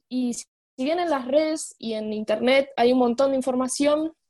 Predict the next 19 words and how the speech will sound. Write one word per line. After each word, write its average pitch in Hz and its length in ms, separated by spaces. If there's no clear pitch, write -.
yo 247 120
siempre 269 320
te 233 100
lo 226 100
dije, 254 220
Fran, 269 240
pero 247 140
para 214 280
mí 240 140
tu 254 140
contenido 233 500
es 262 60
como 220 260
muy 247 200
puntual 269 680
y 220 180
muy 233 880
didáctico 226 1000
para, 208 440